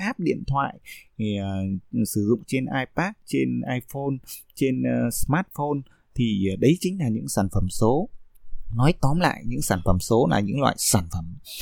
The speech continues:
được mã hóa bằng công nghệ và phải sử dụng những cái thiết bị hỗ trợ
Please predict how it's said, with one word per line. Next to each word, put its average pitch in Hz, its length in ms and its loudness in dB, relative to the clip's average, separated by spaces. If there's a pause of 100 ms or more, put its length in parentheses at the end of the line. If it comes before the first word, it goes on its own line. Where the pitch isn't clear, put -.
(120)
được 107 260 4
mã 123 160 2
hóa 139 300 -2
bằng 123 320 -2
công 143 200 6
nghệ - 340 -2
và 98 200 0
phải 85 120 -4
sử 92 300 -4
dụng 107 180 -2 (120)
những - 200 -2
cái - 120 -8
thiết 233 200 0
bị 139 240 0 (340)
hỗ - 220 0
trợ - 240 6